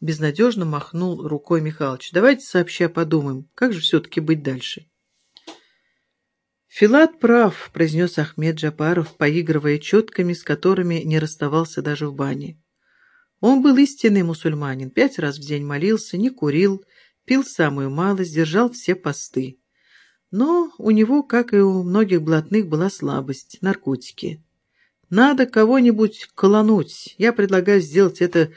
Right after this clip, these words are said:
с прокурором». На минуту Михалыч задумался. Связываться с властью — это лишний раз накликать на себя неприятности, тем более после всего того,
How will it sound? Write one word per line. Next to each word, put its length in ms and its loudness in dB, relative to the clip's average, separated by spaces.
с 120 -20
прокурором». 720 2
На 80 -2
минуту 400 2
Михалыч 380 2
задумался. 920 -4
Связываться 760 0
с 80 -12
властью — 540 0
это 160 0
лишний 340 -2
раз 260 0
накликать 480 -4
на 80 -6
себя 240 -6
неприятности, 760 -2
тем 260 -6
более 280 2
после 360 -4
всего 340 -6
того, 520 0